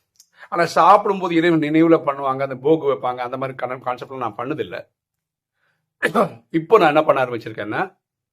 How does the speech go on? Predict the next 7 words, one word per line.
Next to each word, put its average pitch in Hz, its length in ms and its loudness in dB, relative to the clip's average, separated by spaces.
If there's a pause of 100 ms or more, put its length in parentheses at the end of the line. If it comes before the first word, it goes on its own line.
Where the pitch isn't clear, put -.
(580)
டிஃபனை 185 280 0
வச்சுட்டு, 147 360 -2 (340)
ஆக்சுவலா 175 300 -4
நான் 135 140 -4
என்ன 139 100 -6
பண்ணுவேன்னா, 123 340 -6 (400)
டி 156 120 -6